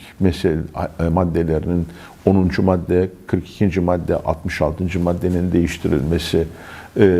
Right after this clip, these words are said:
meseleleri, e, kendi aralarında bir anlaşmaya varılmış öğrendiklerimiz bunlar. Fakat bütün bunlar olurken,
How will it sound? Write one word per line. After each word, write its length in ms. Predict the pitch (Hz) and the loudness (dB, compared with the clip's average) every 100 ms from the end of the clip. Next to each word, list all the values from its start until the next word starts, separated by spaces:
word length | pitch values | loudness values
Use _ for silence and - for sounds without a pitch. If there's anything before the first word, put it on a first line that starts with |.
| 85 | 4
meseleleri, 760 | 98 - 98 87 82 80 82 78 - - - - | 2 4 2 2 -2 -2 -2 -4 -8 -20 -18 0
e, 220 | 92 85 | 2 2
kendi 300 | 82 101 98 | 0 0 2
aralarında 460 | 92 82 87 85 87 | 2 0 -2 -2 -2
bir 60 | |
anlaşmaya 640 | 78 85 82 - 87 82 80 | 0 -2 -4 -6 -2 0 0
varılmış 500 | 78 67 - - - - - - - - - | -2 -2 -6 -8 -10 -20 -20 -20 -16 -12 2
öğrendiklerimiz 880 | 87 82 80 76 - 82 64 64 - - | 4 4 0 -2 0 -2 -2 -6 -8 0
bunlar. 380 | 110 123 185 - - - - - - | 2 2 0 -4 -18 -20 -20 -16 0
Fakat 380 | 220 202 127 - - - - | 2 4 2 -2 -20 -12 0
bütün 460 | 117 - 277 247 | 0 2 2 4
bunlar 160 | 131 95 | 2 2
olurken, 580 | 110 151 107 127 185 | 2 0 2 2 2